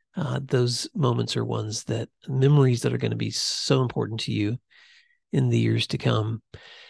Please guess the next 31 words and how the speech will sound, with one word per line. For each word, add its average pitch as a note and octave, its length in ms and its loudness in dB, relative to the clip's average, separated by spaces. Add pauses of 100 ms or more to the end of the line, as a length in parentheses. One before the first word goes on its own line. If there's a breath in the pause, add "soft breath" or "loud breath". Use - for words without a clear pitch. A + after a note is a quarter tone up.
(140 loud breath)
But, C3 200 4
um, A#2+ 300 2 (260)
I F#3 60 2
just, C#3 240 2
so D#3+ 100 4
I C#3+ 60 4
just C3+ 160 2
wanted C#3 160 4
to B2 40 -2
say C3+ 180 2
that, B2+ 200 2 (460)
that - 180 -4
personal - 420 2
note. B1+ 360 2 (180)
Um, A#2+ 500 -4 (120)
I D3 40 0
wanna C#3 140 4
wish C3 280 2
you D3 120 4
the C3 100 2
best B2 540 -2
as A#2+ 240 -4
you B2 120 -2
step - 280 0
into B2+ 220 -2
this B2+ 180 -2
holiday. C3+ 640 2 (540 soft breath)
And B2+ 160 -2
I G#2+ 40 0
hope D3+ 400 4
that, B2+ 200 0